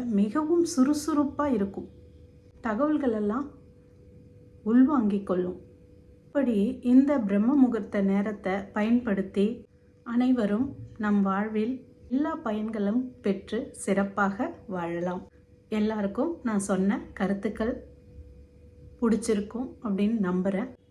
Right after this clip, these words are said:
உங்களுக்கு என் கருத்துக்கள் பிடித்திருந்தா கண்டிப்பா லைக் பண்ணுங்க, ஷேர் பண்ணுங்க, சப்ஸ்கிரைப் பண்ணி வச்சுக்கோங்க. மற்றும் ஒரு பயனுள்ள காணொளியில்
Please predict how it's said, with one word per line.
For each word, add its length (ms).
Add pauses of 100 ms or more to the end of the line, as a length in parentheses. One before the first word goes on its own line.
உங்களுக்கு 440 (240)
என் 200
கருத்துக்கள் 580
பிடித்திருந்தா 640
கண்டிப்பா 540
லைக் 280
பண்ணுங்க, 320 (140)
ஷேர் 260
பண்ணுங்க, 320 (220)
சப்ஸ்கிரைப் 560
பண்ணி 240
வச்சுக்கோங்க. 500 (460)
மற்றும் 340 (180)
ஒரு 220 (260)
பயனுள்ள 540 (300)
காணொளியில் 580